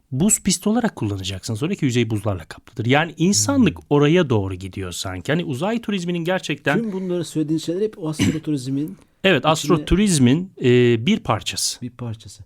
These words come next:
Speaker 1: Evet.
Speaker 2: Bu astro kelimesi de astronominin kısaltması mı? Öyle diyebiliriz.
Speaker 1: Evet,
Speaker 2: Başka
Speaker 1: öyle,
Speaker 2: bir
Speaker 1: tabii.
Speaker 2: anlam
Speaker 1: Tabii.
Speaker 2: devşirmeyeceğiz yani.
Speaker 1: Tabii, tabii.
Speaker 2: Diyebiliriz.
Speaker 1: Uzayla alakalı diye düşünebilirsiniz
Speaker 2: Yani
Speaker 1: kelime
Speaker 2: kelime
Speaker 1: anlamı olarak.
Speaker 2: anlamı ve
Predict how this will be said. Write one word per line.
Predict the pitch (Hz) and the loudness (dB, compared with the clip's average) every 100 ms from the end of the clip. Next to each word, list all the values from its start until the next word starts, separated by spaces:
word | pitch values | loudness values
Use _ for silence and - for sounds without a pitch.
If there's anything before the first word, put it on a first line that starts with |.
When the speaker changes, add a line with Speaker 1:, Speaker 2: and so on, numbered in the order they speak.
| - | -10
Speaker 1:
Evet. | 107 90 | -8 -8
Speaker 2:
Bu | 147 160 | -6 -4
astro | 175 - 180 | -6 -6 -8
kelimesi | - 175 190 | -4 -4 -2
de | 196 | -4
astronominin | 185 - 185 185 190 | -4 -4 -4 -4 -6
kısaltması | 170 147 165 156 160 156 175 | -10 -8 -8 -6 -6 -6 -8
mı? | 156 131 120 | -6 -6 -6
Öyle | 147 143 | -6 -6
diyebiliriz. | 135 123 120 | -6 -6 2
Speaker 1:
Evet, | 190 | 4
Speaker 2:
Başka | 123 156 | 6 6
Speaker 1:
öyle, | 165 | 6
Speaker 2:
bir | |
Speaker 1:
tabii. | 160 | 6
Speaker 2:
anlam | 151 170 170 | 4 2 -2
Speaker 1:
Tabii. | 160 | 0
Speaker 2:
devşirmeyeceğiz | 156 156 143 117 101 87 | 2 2 0 0 -6 -10
yani. | 90 85 | -12 0
Speaker 1:
Tabii, | 131 92 - | 0 0 -8
tabii. | - 117 | -4 -2
Speaker 2:
Diyebiliriz. | 135 127 127 | -2 -2 2
Speaker 1:
Uzayla | 147 113 131 | 2 2 2
alakalı | 131 117 107 113 98 | 2 0 -2 -4 -2
diye | 117 | -2
düşünebilirsiniz | 117 - 98 98 95 - | -2 -4 -6 -4 -4 -4
Speaker 2:
Yani | - | -6
Speaker 1:
kelime | 95 101 | -4 -2
Speaker 2:
kelime | 139 151 | 0 0
Speaker 1:
anlamı | |
olarak. | 139 127 | 0 -2
Speaker 2:
anlamı | 147 147 | -2 -2
ve | 156 | -4